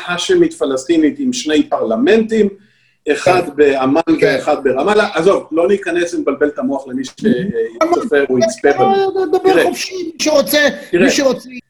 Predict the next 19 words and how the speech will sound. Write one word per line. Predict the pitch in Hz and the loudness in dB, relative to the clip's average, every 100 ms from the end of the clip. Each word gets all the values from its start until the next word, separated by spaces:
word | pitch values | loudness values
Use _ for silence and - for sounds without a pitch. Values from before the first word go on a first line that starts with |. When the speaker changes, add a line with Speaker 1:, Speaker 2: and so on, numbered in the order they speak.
| - | 0
Speaker 2:
אה, | 226 233 | 2 2
איתנו | 226 254 262 | 2 2 2
מי | 247 | 2
שרוצה | 214 240 196 254 | 4 2 4 2
שילך, | 254 226 196 151 - | 2 2 2 0 -2
הכל | 156 254 285 | 0 0 0
בסדר. | 233 208 156 131 107 _ | 0 0 0 -4 -12 _
Speaker 1:
זה | 170 | -2
לא | 170 180 | 2 4
Speaker 2:
אלון, | 233 220 | 4 2
אל | 269 | -2
ת-, | 262 | 0
Speaker 1:
הסיפור | 311 - - 202 | -2 -2 -4 0
Speaker 2:
אנחנו | 226 208 233 | 2 4 2
לא | 285 | 2
חייבים | 294 285 233 254 247 | 0 0 0 2 4
להיות | 214 214 247 233 240 | 4 6 6 4 0
בשיחה | 170 165 - 156 151 247 | 0 -2 0 -2 0 2
הזאת, | 254 175 175 190 | 2 4 4 4